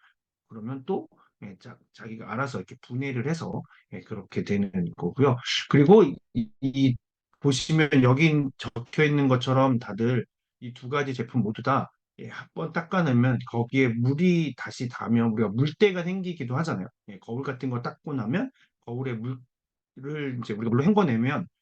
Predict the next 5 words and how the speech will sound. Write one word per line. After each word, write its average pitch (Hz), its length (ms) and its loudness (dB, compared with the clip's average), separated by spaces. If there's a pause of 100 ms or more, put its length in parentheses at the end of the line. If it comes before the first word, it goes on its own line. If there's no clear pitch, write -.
(260)
거기에 117 280 -6
물이 120 320 -2
마르면서 113 640 2
물때가 123 480 2
생기는데, 127 560 0